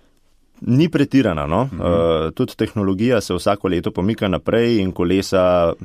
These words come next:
Speaker 1: z baterijo in motorjem po-, postajajo vse lažja. Eh, na manjših, eh,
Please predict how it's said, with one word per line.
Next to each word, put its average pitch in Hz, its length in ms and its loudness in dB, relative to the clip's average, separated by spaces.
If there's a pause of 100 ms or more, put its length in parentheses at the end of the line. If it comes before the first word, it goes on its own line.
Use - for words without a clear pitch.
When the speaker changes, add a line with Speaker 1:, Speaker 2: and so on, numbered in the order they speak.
(180)
Speaker 1:
z 92 160 -8
baterijo 95 500 -2
in 90 100 -2
motorjem 90 480 -2
po-, 87 140 -6
postajajo 90 540 0
vse 98 200 -2
lažja. 87 420 0 (500)
Eh, 82 540 -2 (300)
na 85 260 -2
manjših, 95 680 -2
eh, 80 200 -4